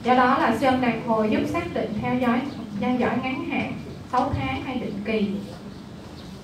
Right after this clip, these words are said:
Một cái score một hoặc là xanh dương đậm dưới hai mươi kilopascal thì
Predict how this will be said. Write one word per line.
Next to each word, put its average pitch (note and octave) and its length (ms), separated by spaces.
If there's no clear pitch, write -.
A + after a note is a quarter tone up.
Một A3 360
cái D#4+ 140
score B3+ 840
một A3 300
hoặc G#3+ 160
là G3+ 160
xanh B3+ 240
dương B3+ 240
đậm A3 160
dưới C4 280
hai C4+ 140
mươi B3 340
kilopascal A#3+ 760
thì A3 180